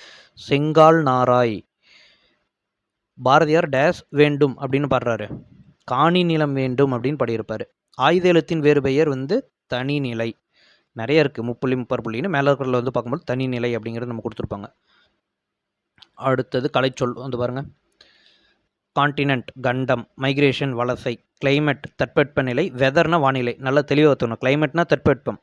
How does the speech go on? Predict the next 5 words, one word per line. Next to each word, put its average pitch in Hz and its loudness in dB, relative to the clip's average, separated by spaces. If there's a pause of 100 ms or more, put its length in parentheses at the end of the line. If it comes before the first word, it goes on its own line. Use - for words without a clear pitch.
(120)
வெதர்னா 147 0
வானிலை, 120 0 (580)
சாங்சுவரினா 147 0
புகலிடம், 135 -2 (200)
கிராவிடேஷனல் 147 -4